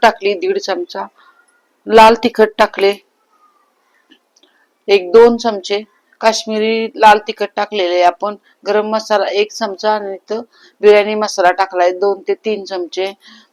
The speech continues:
थोडा पुदिना घालून घेतला ह्याच्यावर आपण. त्यानंतर ह्याच्यामध्ये आपण कोथिंबीर घालून घेतली. त्यानंतर आपण इथं दही घालून घेतलं ह्याच्यावर.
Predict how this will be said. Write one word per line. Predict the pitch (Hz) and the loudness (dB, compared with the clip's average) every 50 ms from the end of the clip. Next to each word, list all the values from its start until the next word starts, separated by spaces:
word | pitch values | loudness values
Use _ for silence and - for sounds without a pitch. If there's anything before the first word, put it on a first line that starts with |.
| _ - | _ -2
थोडा | 208 214 214 220 | 0 2 2 0
पुदिना | 220 220 233 220 214 214 214 214 220 | 0 0 -2 0 0 0 -2 -2 -2
घालून | 220 220 214 190 180 175 | 0 0 0 0 0 -4
घेतला | 180 185 185 - 185 185 | -4 -4 -6 -4 -4 -4
ह्याच्यावर | 180 175 160 - 180 175 180 180 | -4 -4 -6 -4 -2 0 0 0
आपण. | 170 160 - - 190 190 196 _ _ _ _ _ _ _ _ - | 0 -2 -4 -6 -8 -8 -10 _ _ _ _ _ _ _ _ -4
त्यानंतर | - 202 202 202 208 208 202 220 214 | -2 -2 -2 -2 -4 -6 -6 -6 -6
ह्याच्यामध्ये | 214 202 - - 202 196 202 208 196 202 196 | -6 -8 -6 -4 -4 -4 -4 -2 -2 -2 -2
आपण | 196 208 202 - | -2 -4 -8 -2
कोथिंबीर | - 220 226 226 - 214 202 208 220 214 | 2 2 2 2 -2 -10 -6 -4 -2 -2
घालून | 214 220 220 202 175 175 180 | -2 -2 -4 -6 -6 -12 -12
घेतली. | 175 190 180 - 170 175 175 175 160 - _ _ _ _ _ _ - - - - _ _ _ _ _ _ _ _ _ _ _ _ _ _ _ _ _ _ _ _ _ _ _ _ _ _ _ _ _ _ _ _ _ _ _ - - | -12 -12 -14 -10 -6 -4 -4 -4 -6 -10 _ _ _ _ _ _ -20 -20 -20 -20 _ _ _ _ _ _ _ _ _ _ _ _ _ _ _ _ _ _ _ _ _ _ _ _ _ _ _ _ _ _ _ _ _ _ _ -8 -6
त्यानंतर | 208 202 208 208 202 214 | -6 -4 -6 -6 -2 0
आपण | 214 214 - 226 | -2 0 -2 -6
इथं | 214 - 214 208 - | -8 -6 -6 -4 -2
दही | 226 226 226 240 | 0 0 2 2
घालून | 240 240 220 214 180 170 170 175 175 | 0 0 -2 -4 -6 -8 -8 -8 -6
घेतलं | 180 190 - - 185 | -8 -8 -8 -8 -8
ह्याच्यावर. | 175 170 160 - 170 156 139 147 165 | -8 -8 -8 -6 -2 -2 -2 -2 -2